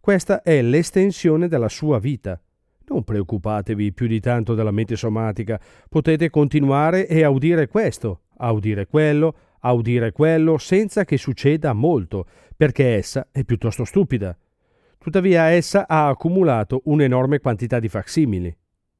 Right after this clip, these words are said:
Tornando ora all'inizio, qui sulla Terra, su diritto fino al tempo presente,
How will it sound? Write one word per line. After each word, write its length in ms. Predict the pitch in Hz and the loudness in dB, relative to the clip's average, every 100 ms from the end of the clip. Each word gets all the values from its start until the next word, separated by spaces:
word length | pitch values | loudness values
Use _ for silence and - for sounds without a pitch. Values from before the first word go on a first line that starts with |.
| _ _ _ _ _ _ | _ _ _ _ _ _
Tornando 460 | - 143 180 233 185 | -2 2 2 4 4
ora 300 | 156 165 143 | 6 6 4
all'inizio, 720 | 127 127 131 113 - 101 87 | 2 2 0 -2 -4 -6 -8
qui 120 | - 123 | -6 -4
sulla 240 | 135 113 | -2 -4
Terra, 420 | 113 117 104 131 - _ _ _ | -2 -2 -2 -6 -10 _ _ _
su 320 | - 185 180 | -2 2 2
diritto 500 | 135 143 185 - 127 | 2 0 0 0 0
fino 240 | - 143 | 2 0
al 80 | 127 | 0
tempo 240 | 135 127 127 | 0 -2 0
presente, 600 | 143 127 117 90 143 | 0 0 0 -2 -4